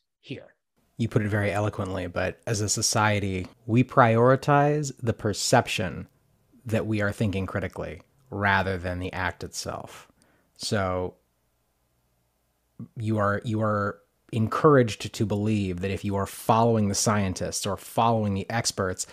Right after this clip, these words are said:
Speaker 2: that that means that you are a rational human actor. But the reality is much darker in that these are, or not even darker, it's just the way it is, which is all, as you said, all these scientists, all these experts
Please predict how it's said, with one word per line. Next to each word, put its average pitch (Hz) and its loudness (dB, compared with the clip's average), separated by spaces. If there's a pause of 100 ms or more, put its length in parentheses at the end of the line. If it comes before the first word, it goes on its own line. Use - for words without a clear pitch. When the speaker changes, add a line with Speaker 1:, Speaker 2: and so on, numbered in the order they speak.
(220)
Speaker 2:
that - -2
that 104 4
means 104 2
that 95 -2
you 110 4
are 98 2
a 95 2
rational 95 0
human 95 -2
actor. - -6 (340)
But - -20
the 92 -4
reality 98 2
is 87 -6
much 92 -4
darker 95 2 (260)
in 101 -4
that 95 -6
these 107 0
are, 101 0 (460)
or 131 4
not 170 8
even 160 6
darker, 156 8
it's 92 -4
just - -2 (160)
the 107 0
way 117 4
it 117 6
is, 92 10
which 98 -4
is 95 -2
all, 101 2
as 87 -4
you 95 -6
said, 98 2
all 117 4
these 131 6
scientists, 104 0
all 104 0
these 107 0 (100)
experts 110 -4